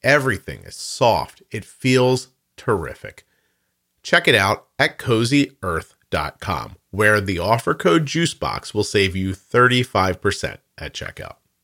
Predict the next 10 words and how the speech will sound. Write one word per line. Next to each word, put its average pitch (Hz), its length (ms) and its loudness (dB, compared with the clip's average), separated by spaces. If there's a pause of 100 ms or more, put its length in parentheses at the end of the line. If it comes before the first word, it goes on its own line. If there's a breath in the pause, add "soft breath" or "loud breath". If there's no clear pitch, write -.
(960)
The 143 80 2
podcast 190 680 4
has 139 240 4
a - 160 -2
number 127 460 4
of 113 240 -4
long-term 101 1080 -2 (100)
sponsors. - 760 -6 (440)
Omnipod, 107 760 0 (300)
Dexcom, 120 800 0